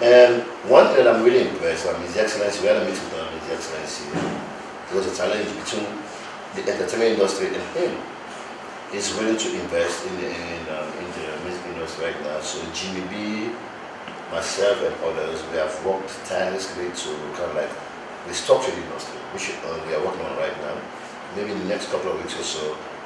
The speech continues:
we are going to pre-, present pro-, uh, proposal to, um, His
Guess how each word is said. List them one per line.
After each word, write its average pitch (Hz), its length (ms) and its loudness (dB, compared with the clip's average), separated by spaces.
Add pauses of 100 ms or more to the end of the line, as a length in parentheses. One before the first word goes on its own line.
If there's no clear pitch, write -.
(120)
we - 80 -4
are 82 80 -4
going 101 160 0
to 95 40 0 (120)
pre-, 85 240 -6
present 87 320 -6
pro-, 82 160 -6
uh, 85 80 -6 (160)
proposal 90 160 0 (160)
to, 76 160 -4
um, 71 80 -4 (160)
His - 80 -10